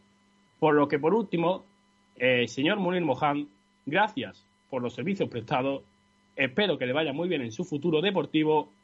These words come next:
y con todo lo objetado anteriormente, perdón por tanto y gracias por tan poco. Dicho esto,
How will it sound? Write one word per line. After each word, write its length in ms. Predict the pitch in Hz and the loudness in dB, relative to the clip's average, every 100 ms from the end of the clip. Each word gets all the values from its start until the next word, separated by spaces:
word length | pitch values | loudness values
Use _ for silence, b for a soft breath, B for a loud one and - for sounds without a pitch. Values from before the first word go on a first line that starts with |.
| _ _ _ _ | _ _ _ _
y 160 | - 160 | 2 4
con 240 | 151 151 | 4 2
todo 300 | 147 220 165 143 | 4 4 4 4
lo 100 | 185 | 2
objetado 440 | 123 127 156 123 | 0 0 0 0
anteriormente, 880 | 151 - 135 135 120 117 120 131 123 - _ _ _ _ | -2 -4 -2 -2 -4 -4 -2 -2 -2 -8 _ _ _ _
perdón 500 | 139 135 151 185 131 | 2 2 2 0 0
por 220 | - 110 | -6 -4
tanto 540 | - 156 147 151 143 - _ - | 0 0 0 -2 -4 -6 _ -8
y 120 | 117 | -2
gracias 520 | 131 151 - 165 - _ | 0 0 0 -4 -4 _
por 200 | 143 151 160 | -2 -2 0
tan 240 | 135 147 | -2 -2
poco. 360 | 143 127 107 - _ _ _ _ _ _ _ _ _ _ _ _ _ - | -2 -2 -2 -6 _ _ _ _ _ _ _ _ _ _ _ _ _ 0
Dicho 340 | 131 143 156 | 2 4 4
esto, 460 | 147 175 202 233 | 2 0 -2 -2